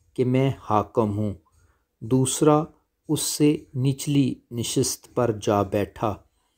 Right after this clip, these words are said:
उसका ख्याल था कि मैं साहिबे हिकमत हूँ। तीसरा आदमी ये ख्याल करते हुए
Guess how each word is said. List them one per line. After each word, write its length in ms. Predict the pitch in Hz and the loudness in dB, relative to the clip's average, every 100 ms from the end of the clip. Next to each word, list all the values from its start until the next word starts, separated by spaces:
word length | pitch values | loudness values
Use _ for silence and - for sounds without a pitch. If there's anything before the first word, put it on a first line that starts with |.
| _ _ _ _ _ - | _ _ _ _ _ -4
उसका 540 | 123 - - 123 117 127 _ _ | -2 -2 0 2 2 0 _ _
ख्याल 640 | - - 120 107 113 120 | -18 -6 0 2 2 2
था 460 | 120 127 135 151 _ _ _ _ - | 0 -2 -2 -4 _ _ _ _ -6
कि 80 | |
मैं 440 | 117 113 113 123 160 _ _ | -2 0 0 0 -6 _ _
साहिबे 840 | - - 127 117 127 131 135 - _ _ _ _ | -6 0 2 2 2 4 2 0 _ _ _ _
हिकमत 500 | 135 - 131 131 127 - | -4 -2 2 2 2 -6
हूँ। 200 | 110 90 _ _ _ _ _ _ _ _ _ _ | -8 -8 _ _ _ _ _ _ _ _ _ _
तीसरा 500 | 175 170 - 180 175 | 0 0 2 4 4
आदमी 800 | - - 117 113 113 131 147 156 _ _ _ 123 | 2 -2 -2 0 0 0 0 -2 _ _ _ -6
ये 300 | 117 165 180 | 4 6 6
ख्याल 500 | - 123 113 120 120 | 2 0 2 2 2
करते 480 | 123 113 - 135 | -2 -4 -4 0
हुए 420 | 120 117 123 147 | 2 4 6 4